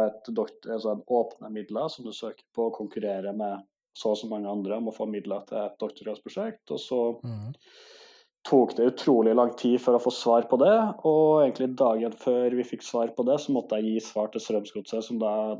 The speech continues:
Speaker 1: da hadde fått et jobbtilbud fra, i, i, i mellomtida. Så da endte jeg med å takke ja til Strømsgodset, og så dagen etter så viste det seg at vi også har fått midler,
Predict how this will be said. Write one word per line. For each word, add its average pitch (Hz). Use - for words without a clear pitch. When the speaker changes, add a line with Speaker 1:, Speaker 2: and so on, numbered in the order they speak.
Speaker 1:
da 101
hadde -
fått 107
et -
jobbtilbud 101
fra, 107
i, 110
i, 120
i 131
mellomtida. 110
Så -
da 113
endte 117
jeg 101
med 107
å -
takke 107
ja 107
til 107
Strømsgodset, 104
og 143
så 113
dagen 104
etter -
så -
viste 101
det -
seg 101
at -
vi 107
også 104
har 98
fått 110
midler, 101